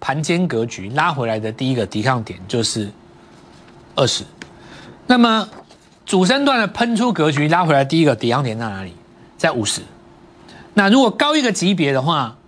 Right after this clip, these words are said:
你就要往高一个抵抗点去找。比方说你分钟级别找五十，那你日线级别就只能看八十。好，这个顺向关系我们在课程当中才会再跟各位讲。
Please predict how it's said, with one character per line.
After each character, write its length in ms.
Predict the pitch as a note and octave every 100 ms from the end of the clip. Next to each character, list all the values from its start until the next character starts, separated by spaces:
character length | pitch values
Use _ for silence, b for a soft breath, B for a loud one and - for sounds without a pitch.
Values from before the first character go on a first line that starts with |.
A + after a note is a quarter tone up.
| -
你 100 | A2
就 100 | D#3+
要 140 | D3
往 220 | A#2+ F#2 - - - - -
高 180 | D#3
一 40 | E3+
个 100 | C3+
抵 160 | G2+
抗 180 | F#2+ B2+
点 140 | G2+ F#2
去 80 |
找。 160 | A2+ - - - B B B -
比 80 |
方 100 | F3
说 160 | G#3 B3
你 200 | G3+ B2+
分 240 | G#3 A#3
钟 180 | A3+ A3
级 180 | F3+ D#3
别 180 | C#3 C3+
找 200 | B2 G#2
五 180 | G2+ F2+
十， 200 | - E2+ F#2
那 140 | D#3+
你 80 | B2
日 160 | C#3+ C#3+
线 160 | C#3
级 140 | B2+ G#2+
别 100 | G2+
就 100 | A#2+
只 140 | -
能 80 | F#2
看 160 | - G2
八 220 | F#2+ F#2
十。 200 | - - - - - - - B B B B
好， 160 | -
这 140 | G2+ D#3+
个 260 | D#3 C3 B2+
顺 200 | - E3+
向 200 | D#3 C#3+
关 180 | C3+ B2+
系 140 | C3+
我 60 | A2+
们 100 | A2+
在 100 | A2+
课 160 | D3+
程 160 | A#2 G#2
当 140 | A2
中 160 | A2 A2
才 100 | G#2+
会 80 | G#2
再 160 | A2+
跟 220 | G#2 A2 G#2
各 100 | G#2
位 80 |
讲。 220 | G2 -